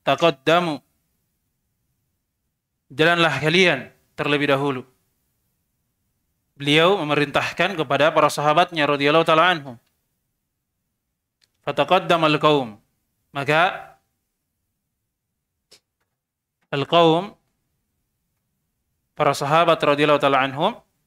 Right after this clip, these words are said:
mereka pun berjalan terlebih dahulu. Faqala, maka kata Rasulullah sallallahu alaihi wasallam, "Ya Aisyah, ta'alai, usabiqki."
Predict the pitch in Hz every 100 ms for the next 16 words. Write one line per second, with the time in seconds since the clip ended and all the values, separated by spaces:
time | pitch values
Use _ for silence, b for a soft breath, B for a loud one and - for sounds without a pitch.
0 | _ _ _ _ _ _ - 143 135 135
1 | 156 190 151 143 165 151 120 110 _ _
2 | - 135 139 151 147 151 131 - _ _
3 | _ _ _ _ _ _ _ 151 175 190
4 | 165 185 - - - _ _ _ _ _
5 | _ _ _ _ 143 147 175 175 165 185
6 | 180 165 139 123 _ _ _ _ _ -
7 | 151 151 151 175 165 160 175 226 - _
8 | _ _ 135 156 185 170 175 160 165 151
9 | 117 - _ _ _ _ _ _ _ _
10 | _ _ - 151 175 180 170 175 135 -
11 | _ _ _ _ _ _ _ _ _ _
12 | _ _ _ _ _ _ _ _ _ _
13 | _ _ _ _ _ - 147 - 165 190
14 | 196 180 185 160 - 147 123